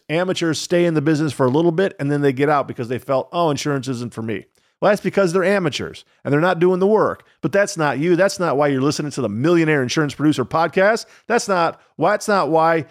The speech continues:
you are out there trying to figure out how to make money for your family and put your kids through college and all that. You want to succeed. I know you do. I know you want to succeed, but you gotta do the work.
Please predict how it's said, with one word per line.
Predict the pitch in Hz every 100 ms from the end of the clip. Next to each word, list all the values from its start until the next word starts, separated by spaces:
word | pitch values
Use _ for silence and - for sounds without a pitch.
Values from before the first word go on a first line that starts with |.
| _
you | 143 170
are | 151 143 139
out | 147 175 -
there | 156 147
trying | - 170
to | 139
figure | - 180 160
out | 156 139
how | 156
to | 131 113 - _ _ _ _
make | 135 180
money | 151 165 175
for | -
your | 135
family | - 156 175 185 190
and | 139
put | 185 -
your | 147
kids | - 165
through | - 175
college | - 165 180
and | 143
all | 170
that. | 170 190 - _
You | 160 233
want | 214 208 220 -
to | 220
succeed. | 202 220 214 - 247 175 101 92 _ _ _ _
I | 139
know | 220
you | 147
do. | 95 - - _ -
I |
know | 180
you | 247 196
want | 110
to | 95
succeed, | - 95 107 - - _ _ _ _
but | 107
you | -
gotta | 101 123
do | 147
the | 147
work. | 196 185 -